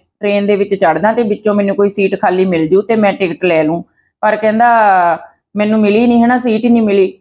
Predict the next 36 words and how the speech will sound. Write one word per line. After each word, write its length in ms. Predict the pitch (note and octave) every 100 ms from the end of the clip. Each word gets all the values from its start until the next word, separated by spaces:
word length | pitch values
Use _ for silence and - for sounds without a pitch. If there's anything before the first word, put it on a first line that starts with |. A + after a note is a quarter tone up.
| _ _ -
ਉਹ 100 | A3
ਕਹਿੰਦੀ 220 | B3 B3
ਫਿਰ 160 | B3 B3+
ਹੋਰ 260 | A3+ G3+
ਇੰਨੇ 300 | G3 G3+ F#3+
ਜਾਣੇ 200 | F#3+ F#3+
ਬੈਠੇ 280 | F#3 F3+ A3
ਆ, 60 | A#3
ਤੁਸੀਂ 260 | G#3+ G#3+
ਉਹਨਾਂ 200 | F#3+ F#3+
ਨਾਲ 120 | G#3 G3
ਬਹਿ 140 | F3
ਜਾਓ। 220 | G3 G#3 _ G3+
ਉਹ 60 |
ਕਹਿੰਦਾ 240 | G3 A3 A3+
ਵੀ 320 | B3+ D4 _
ਸਾਰੀਆਂ 380 | - F3+ G3+ A3+
ਸੀਟਾਂ 300 | A3+ - F#3+
ਤੇ 140 | G3
ਤਿੰਨ 260 | G3 F#3+ F#3
ਤਿੰਨ 220 | F#3 F3
ਬੰਦੇ 260 | F3 E3+ F3+
ਬੈਠੇ 320 | E3 D#3+ F#3+
ਆ, 40 |
ਕੋਈ 140 | G3+ A3+
ਖਾਲੀ 340 | G3 E3 E3+ E3+
ਨਹੀਂ, 220 | E3+ A#3 _ _ -
ਵੀ 80 | G#3+
ਤੁਸੀਂ 260 | A#3+ A#3+
ਇਕੱਲੇ 280 | A#3+ G#3 B3
ਬੈਠੇ 260 | B3+ G3+ G3
ਹੋ, 60 |
ਤੁਸੀਂ 240 | F#3 G3 G#3+
ਮੈਨੂੰ 180 | G3+ G3
ਬਿਠਾ 260 | F#3+ A3
ਲਓ। 220 | F#3 D#3